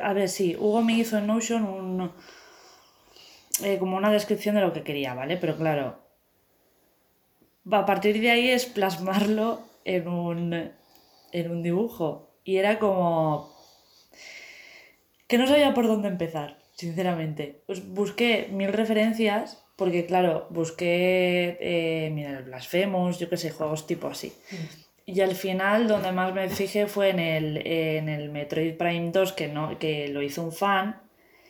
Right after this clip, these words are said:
Speaker 1: y me vino súper bien, porque los fondos son muy tipo lo que yo me estaba imaginando, pero no sabía por dónde empezar. Porque yo digo, "No quiero hacer algo súper rebuscado, porque Hugo me va a echar la bronca",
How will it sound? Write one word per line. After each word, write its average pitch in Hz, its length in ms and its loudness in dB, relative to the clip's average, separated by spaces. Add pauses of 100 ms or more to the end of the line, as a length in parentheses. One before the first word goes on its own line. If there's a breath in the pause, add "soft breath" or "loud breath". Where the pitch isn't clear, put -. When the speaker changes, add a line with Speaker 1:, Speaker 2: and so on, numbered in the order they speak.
(200 soft breath)
Speaker 1:
y 180 120 -4
me 156 140 2
vino 139 220 -6
súper 151 260 -2
bien, 190 540 2
porque 165 340 -4
los 139 220 -8
fondos 170 640 -2
son 160 240 -10
muy 160 320 -2
tipo 170 260 -2
lo 170 200 0
que - 320 -10
yo 185 180 0
me 190 80 0
estaba 185 300 -2
imaginando, 190 580 -2
pero 170 160 0
no 165 140 -4
sabía 165 360 0
por 160 140 -4
dónde 156 220 -2
empezar. 165 500 0 (920 loud breath)
Porque 185 260 0
yo 185 100 6
digo, 165 360 4
"No 185 180 0
quiero 208 220 4
hacer 233 240 0
algo 208 280 2
súper 151 320 -4
rebuscado, 147 680 0
porque 156 240 -2
Hugo 170 160 0
me 156 100 -2
va 127 80 -4
a - 40 -8
echar 160 160 -4
la 165 120 2
bronca", 196 600 0